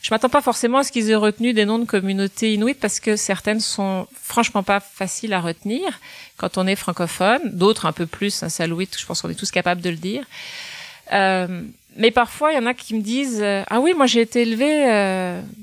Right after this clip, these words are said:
je sais pas moi, en Mauricie ou, euh, ou en Côte-Nord. Ou... j'habitais pas loin de, d'une communauté. » Je dis, « Voilà,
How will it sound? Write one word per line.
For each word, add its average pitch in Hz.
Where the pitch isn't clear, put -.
je 175
sais -
pas 220
moi, 180
en 165
Mauricie 196
ou, 175
euh, 160
ou 175
en 156
Côte-Nord. 196
Ou... 170
j'habitais 190
pas 277
loin 262
de, 190
d'une 190
communauté. » 208
Je -
dis, « 165
Voilà, 160